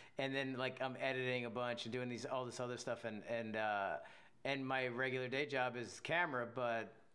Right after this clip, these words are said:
now it's like, oh, it's actually kind of opened my m-, world up to, you know what, I kinda like that whole process. And, and it, and it makes you wanna go, you know, 'cause the documentary thing, I think, is, is neat. Like you said,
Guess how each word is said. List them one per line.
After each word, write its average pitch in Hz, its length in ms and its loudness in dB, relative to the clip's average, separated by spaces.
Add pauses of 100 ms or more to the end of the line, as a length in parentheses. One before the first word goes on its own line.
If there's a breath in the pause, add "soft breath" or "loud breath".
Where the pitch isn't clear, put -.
(120)
now 127 480 4
it's 120 180 -4
like, 113 280 0
oh, 143 200 4
it's 120 160 -2
actually 127 420 0
kind 123 280 0
of 117 120 -2 (160)
opened 127 320 -2
my 117 180 2
m-, 110 240 -4 (160)
world 131 380 -2
up 117 320 0
to, 110 380 -2 (560 loud breath)
you 135 100 -4
know 143 160 2
what, 143 180 0
I 123 120 2
kinda 127 280 0
like 123 260 0
that 113 160 0
whole 113 180 -2
process. 90 760 -4 (140)
And, 113 580 0
and 110 260 -4
it, 110 220 -2
and 120 140 -2
it 104 100 -4
makes 117 260 -2
you 120 80 -2
wanna 110 260 -2
go, 104 500 -2 (120)
you 120 140 -4
know, 110 220 0 (340 loud breath)
'cause 170 140 0
the 180 80 0
documentary 180 640 2
thing, 160 240 0
I 143 100 2
think, 143 240 -4
is, 139 120 0 (260)
is 113 60 -6
neat. 139 420 -2
Like 120 160 -2
you 120 80 -2
said, 120 440 2